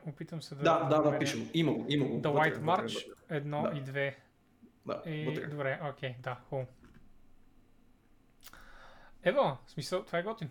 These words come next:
Speaker 1: И Tyranny,
Speaker 2: Да.
Speaker 1: което също е, също е прекрасно. А, малко по-
Speaker 2: Изометрично, old school
Speaker 1: Не.
Speaker 2: R P G.
Speaker 1: Да, малко по-класическо R P G. Тъй, а Cave Story, guys, в смисъл,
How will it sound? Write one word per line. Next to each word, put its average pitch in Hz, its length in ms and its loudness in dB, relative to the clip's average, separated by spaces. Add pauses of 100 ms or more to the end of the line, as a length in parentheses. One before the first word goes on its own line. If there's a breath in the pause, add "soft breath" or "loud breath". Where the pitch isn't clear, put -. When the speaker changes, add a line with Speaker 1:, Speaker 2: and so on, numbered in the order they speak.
Speaker 1:
И 185 140 -6
Tyranny, 170 280 0 (320)
Speaker 2:
Да. 107 120 -2
Speaker 1:
което 165 260 -2
също - 240 -8
е, 160 300 -2
също - 280 -10
е 151 60 -12
прекрасно. 151 760 -6 (120)
А, 135 500 -4 (640)
малко 175 300 -2
по- 143 80 -8
Speaker 2:
Изометрично, 131 640 0 (420)
old 113 180 -2
school - 120 -8
Speaker 1:
Не. 165 200 0
Speaker 2:
R 107 200 -4
P - 40 -14
G. 110 200 -6 (260)
Speaker 1:
Да, 156 220 0
малко 165 320 -4
по-класическо - 2000 -8
R 135 120 -2
P - 140 -16
G. 131 140 -10 (1000 loud breath)
Тъй, - 280 -2 (260)
а - 60 -12
Cave 214 240 -6
Story, 131 360 -2
guys, 135 380 -8
в - 40 -20
смисъл, 185 400 -12